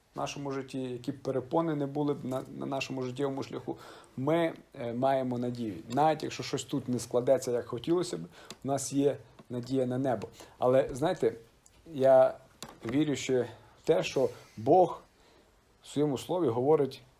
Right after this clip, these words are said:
те, що він хоче, щоб ми з вами мали і тут на землі щось. Да? От. І істина полягає в тому, що Бог хоче, щоб небо, воно сходило на землю, якщо можна так виразитись. Тобто атмосфера небес або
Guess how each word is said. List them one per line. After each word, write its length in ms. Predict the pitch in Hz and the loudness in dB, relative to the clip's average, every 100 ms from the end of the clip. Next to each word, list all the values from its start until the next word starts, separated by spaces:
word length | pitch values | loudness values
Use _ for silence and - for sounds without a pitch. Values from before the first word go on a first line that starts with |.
| _ _ _ _ _ | _ _ _ _ _
те, 160 | 160 | 0
що 160 | 160 135 | 0 0
він 120 | 139 | 0
хоче, 420 | 131 156 165 135 | 2 4 4 2
щоб 260 | 120 131 123 | -6 -8 -4
ми 140 | 135 | -4
з 80 | 120 | -2
вами 260 | 123 127 127 | 0 0 -2
мали 320 | 123 127 123 | -2 -2 -2
і 40 | |
тут 220 | 123 131 120 | -6 -12 -8
на 100 | 117 | -6
землі 340 | 135 156 127 | -4 -4 -4
щось. 240 | - - - | -6 -14 -8
Да? 180 | 131 - - - - | -8 -8 -20 -20 -2
От. 260 | 120 107 - | -2 -2 -4
І 280 | 135 131 131 - - - - - _ _ _ _ _ _ _ | -2 -2 -2 -8 -18 -20 -20 -20 _ _ _ _ _ _ _
істина 320 | 170 180 156 | -8 -6 -6
полягає 340 | 131 143 135 143 | -2 0 2 2
в 60 | |
тому, 280 | 131 190 202 | 0 -2 -2
що 140 | - 127 | -4 0
Бог 180 | 156 | 0
хоче, 300 | 160 175 - | 2 -2 -4
щоб 300 | - 143 143 - - - - | -6 0 0 0 -12 -20 -8
небо, 580 | - 156 - 143 117 113 - | -2 0 0 2 2 0 -8
воно 440 | 127 147 180 - - _ | -4 0 0 0 -8 _
сходило 600 | - - - 175 139 139 | -16 -6 -2 -2 0 -2
на 140 | 143 135 | 0 0
землю, 320 | 151 117 98 - | 0 -2 -8 -14
якщо 200 | - 123 | -14 -8
можна 220 | 127 120 | -6 -6
так 180 | 113 117 | -6 -6
виразитись. 480 | 120 110 98 - - | -4 -6 -8 -16 -10
Тобто 340 | 127 - 127 - - - | -10 -6 -6 -6 -16 -12
атмосфера 720 | - - 139 131 - 185 175 143 | -10 -6 -6 -8 2 4 6 4
небес 560 | 139 127 143 208 - - | 0 -2 0 -2 -4 -6
або 380 | 131 127 139 | -6 0 -2